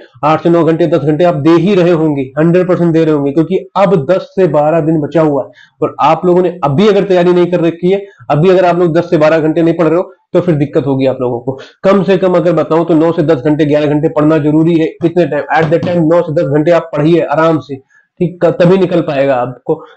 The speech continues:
तभी pre निकल पाएगा, तभी आपका मेंस में हो पाएगा। तो प्री में जितने ही अच्छे number होंगे उतने ही chances होंगे सीआईएसएफ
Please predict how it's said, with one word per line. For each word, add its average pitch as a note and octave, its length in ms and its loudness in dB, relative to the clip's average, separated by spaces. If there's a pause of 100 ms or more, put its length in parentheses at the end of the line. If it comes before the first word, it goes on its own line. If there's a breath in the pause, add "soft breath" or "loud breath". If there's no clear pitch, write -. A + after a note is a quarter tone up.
(200 loud breath)
तभी E3 180 2
pre D3+ 200 0
निकल E3 260 0
पाएगा, D#3+ 260 0
तभी F3 260 0
आपका D#3 200 -2
मेंस C#3+ 280 -2
में D#3 80 0
हो C#3 200 -2
पाएगा। B2+ 300 -4 (320 soft breath)
तो E3+ 40 2
प्री G3+ 220 0
में G3 120 2
जितने F3+ 240 0
ही G3 80 4
अच्छे F3+ 240 -2
number F3 240 2
होंगे D#3+ 200 0
उतने F#3 280 0
ही F#3 60 2
chances E3+ 260 0
होंगे E3 220 2
सीआईएसएफ E3+ 440 -2